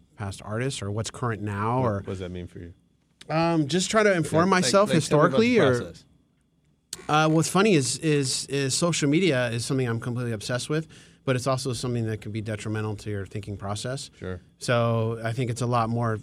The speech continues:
Speaker 1: searching and being hungry and thirsty on that to then finding the nutrients you need within social media. So
Speaker 2: Yeah.
Speaker 1: I'll find certain accounts and be like, "Oh shit, this got great content.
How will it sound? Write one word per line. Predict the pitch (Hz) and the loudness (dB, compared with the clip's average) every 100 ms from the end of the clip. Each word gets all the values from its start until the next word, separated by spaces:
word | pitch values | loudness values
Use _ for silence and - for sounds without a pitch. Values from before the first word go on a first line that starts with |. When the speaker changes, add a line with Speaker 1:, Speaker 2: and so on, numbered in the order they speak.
| - | -8
Speaker 1:
searching | - 139 123 139 120 | -4 -2 0 0 0
and | 113 | 0
being | 117 | -2
hungry | 110 120 117 120 | -2 -2 -2 -2
and | 104 | -2
thirsty | 117 117 135 127 | -4 -4 -2 -2
on | 110 | -2
that | 110 123 139 - - | -2 0 -2 -6 -10
to | 131 | -6
then | 113 117 110 110 | -2 0 0 -2
finding | 104 - 120 120 110 | -4 -4 -2 0 0
the | |
nutrients | 110 113 - 113 104 | -2 -2 -4 -6 -6
you | 110 | -4
need | 107 101 | -4 -4
within | 104 104 104 110 117 - | -6 -8 -4 -4 -4 -8
social | - 120 123 | -8 -6 -4
media. | 123 135 | -2 -2
So | 131 117 107 | -4 -4 -4
Speaker 2:
Yeah. | 98 85 - - | -6 -10 -14 -4
Speaker 1:
I'll | 117 | -2
find | 113 - 113 113 113 | 0 0 0 0 -4
certain | 120 - 123 | -6 -8 -8
accounts | 110 - 156 156 156 | -6 0 2 2 -2
and | 104 | -6
be | |
like, | 101 - | -6 -6
"Oh | 120 | -6
shit, | - - 110 101 | -4 -4 -6 -6
this | 110 | -10
got | - 101 | -10 -12
great | - 117 107 | -10 -10 -8
content. | 131 135 123 139 127 | -6 -6 -4 -6 -6